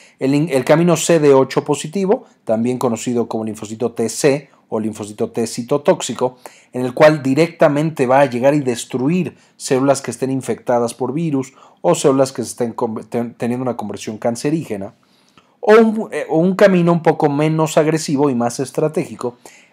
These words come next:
en el cual dirige al resto de las células del sistema inmune, convirtiéndose en un linfocito T C D cuatro positivo, también conocido como T H o T helper, o T de ayuda. Entonces, esto es lo que vamos a tener que hacer.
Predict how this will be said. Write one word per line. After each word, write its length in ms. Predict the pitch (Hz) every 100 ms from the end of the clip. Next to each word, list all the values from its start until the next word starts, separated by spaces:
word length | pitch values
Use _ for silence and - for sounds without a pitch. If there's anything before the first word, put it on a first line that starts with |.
| -
en 80 | 120
el 100 | 120
cual 220 | 143 131
dirige 340 | 127 135 131
al 80 | 127
resto 360 | 117 147 147 127
de 40 |
las 140 | 110 -
células 260 | 120 113
del 140 | 104 95
sistema 400 | - - 113 147
inmune, 340 | 180 135 135 - _ -
convirtiéndose 640 | 214 196 151 156 151 -
en 60 | 131
un 80 |
linfocito 480 | 147 120 113 120 120
T 160 | - 127
C 160 | -
D 140 | 107 104
cuatro 340 | 101 98 117
positivo, 600 | 113 131 160 180 160 196 - _ _ -
también 260 | 110 107
conocido 320 | 113 110 120
como 240 | 117 104 101
T 340 | 123 110 - _ _ -
H 540 | 147 147 - 156 156 _ -
o 140 | 107
T 320 | - 123 - - -
helper, 360 | 110 90 78 - -
o 160 | 107
T 380 | - 127 135 -
de 220 | 90 101 95
ayuda. 420 | 90 90 76 - _ _ _ _ _ _ _ _ _ _ - - - -
Entonces, 300 | - 165 220
esto 240 | 180 185 196
es 60 |
lo 100 | 185
que 100 | -
vamos 340 | 117 113 135 -
a 100 | 95
tener 320 | 87 82 78
que 120 | -
hacer. 240 | - -